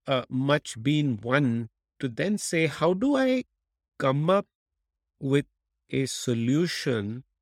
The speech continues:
or a, or a, or a more fleshed out idea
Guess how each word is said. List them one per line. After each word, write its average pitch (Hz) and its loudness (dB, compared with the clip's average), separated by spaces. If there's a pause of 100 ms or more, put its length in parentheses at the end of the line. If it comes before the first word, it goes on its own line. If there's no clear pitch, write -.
(760)
or 120 0
a, 113 -6 (580)
or 120 0
a, 113 -2 (100)
or 113 -2
a 113 0
more 143 2
fleshed - -2
out 156 2
idea 110 2